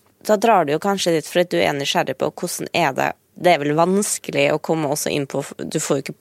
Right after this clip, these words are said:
prate med vanlige folk der, og, men allikevel da, du drar dit kanskje for å prøve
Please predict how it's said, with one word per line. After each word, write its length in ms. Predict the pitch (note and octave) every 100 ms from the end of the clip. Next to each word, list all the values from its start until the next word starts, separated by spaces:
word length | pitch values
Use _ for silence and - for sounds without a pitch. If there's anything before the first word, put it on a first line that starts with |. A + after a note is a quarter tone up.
| -
prate 320 | F3 E3 -
med 100 | C#3
vanlige 300 | C#3 C3 C3+
folk 200 | C3+ -
der, 200 | D3+ E3+
og, 120 | D#3+
men 120 | B3
allikevel 600 | C4 B3+ C4+ - G3+ A#3+ A#3+
da, 100 | G3+
du 100 | G#3
drar 220 | G#3+ A3 E3+
dit 120 | F3+
kanskje 260 | A#3 G#3+ F3
for 220 | F#3+ F3
å 80 | E3+
prøve 400 | G#3+ A3 F3+